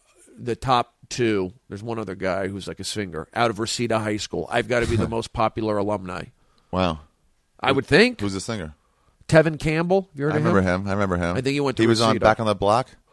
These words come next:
Speaker 2: the Quincy Jones album.
Speaker 1: He may have been. But I just know
Speaker 2: I
Speaker 1: the name
Speaker 2: remember
Speaker 1: Tevin
Speaker 2: it.
Speaker 1: Campbell. He might have done some things with Prince.
Speaker 2: Mm-hmm.
Speaker 1: But I believe he went to Reseda High School. And
Speaker 2: He
Speaker 1: other
Speaker 2: came
Speaker 1: than
Speaker 2: out of the
Speaker 1: that,
Speaker 2: closet later, I heard.
Speaker 1: yeah, he might be gay.
Speaker 2: He was super, like, clean cut. We're like, "Oh, just a clean cut, smooth black guy."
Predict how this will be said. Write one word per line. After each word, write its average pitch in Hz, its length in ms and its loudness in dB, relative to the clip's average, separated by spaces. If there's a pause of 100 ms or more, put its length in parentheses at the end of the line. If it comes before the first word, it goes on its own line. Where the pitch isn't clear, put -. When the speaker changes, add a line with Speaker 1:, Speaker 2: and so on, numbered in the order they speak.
(100)
Speaker 2:
the - 80 -8
Quincy 104 240 -6
Jones 110 260 -4
album. 123 300 -2 (340)
Speaker 1:
He 151 120 -6
may 135 160 2
have 175 120 2
been. 117 280 -4 (120)
But 147 160 4
I 170 60 10
just 175 140 2
know 202 60 6
Speaker 2:
I 180 40 4
Speaker 1:
the 180 80 2
name 170 160 2
Speaker 2:
remember 165 280 4
Speaker 1:
Tevin - 40 -6
Speaker 2:
it. - 60 -12
Speaker 1:
Campbell. 139 420 0
He 131 80 2
might 131 140 0
have 120 140 2
done 127 140 -2
some 113 140 -8
things 123 220 -8
with 117 120 -10
Prince. 139 520 -4 (180)
Speaker 2:
Mm-hmm. 101 200 -10
Speaker 1:
But 123 100 4
I 123 40 6
believe 123 280 0
he 131 80 0
went 131 180 -2
to 113 60 -8
Reseda 101 420 -6
High 110 200 -6
School. - 420 -10
And 120 80 0
Speaker 2:
He - 20 2
Speaker 1:
other 160 120 4
Speaker 2:
came 147 80 4
Speaker 1:
than - 20 4
Speaker 2:
out - 80 4
of 160 40 4
the 180 40 6
Speaker 1:
that, 165 80 4
Speaker 2:
closet 98 240 2
later, 80 200 -2
I 78 100 -2
heard. 80 220 -4 (520)
Speaker 1:
yeah, 156 160 2
he 135 100 0
might 143 180 -2
be 123 120 -2
gay. 117 180 2
Speaker 2:
He 92 80 2
was 92 100 0
super, 101 300 2
like, 87 240 2
clean 90 300 -4
cut. 95 260 0
We're 101 80 -2
like, 117 120 -2
"Oh, 202 100 -2
just 110 140 -12
a - 40 -10
clean 190 220 -8
cut, 95 260 -4
smooth 123 320 -6
black 156 220 -6
guy." 87 160 0